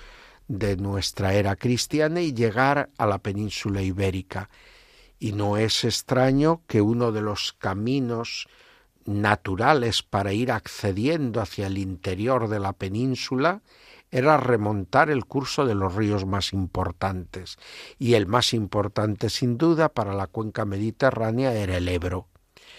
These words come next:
El Ebro que había dado, de hecho, nombre a la península iber-, ibérica. El río que los mismos soldados romanos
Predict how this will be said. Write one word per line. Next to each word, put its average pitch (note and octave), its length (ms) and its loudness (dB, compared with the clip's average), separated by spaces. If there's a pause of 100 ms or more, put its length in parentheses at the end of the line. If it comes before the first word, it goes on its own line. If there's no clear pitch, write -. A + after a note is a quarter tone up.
(360)
El G2 280 0
Ebro A#2+ 300 4
que - 100 -2
había G#2 340 -2
dado, G#2+ 380 -2
de G2+ 320 -4
hecho, A2 340 -2
nombre C3 500 4
a C3+ 80 4
la G#2+ 180 2
península G#2 840 -2 (380)
iber-, F#2 520 -2 (120)
ibérica. G2 720 -4 (1160)
El G#2 260 2
río A#2+ 500 4
que G#2+ 1200 -2
los A#2 340 4
mismos G2+ 400 -2
soldados G2 520 -4
romanos G#2+ 760 -4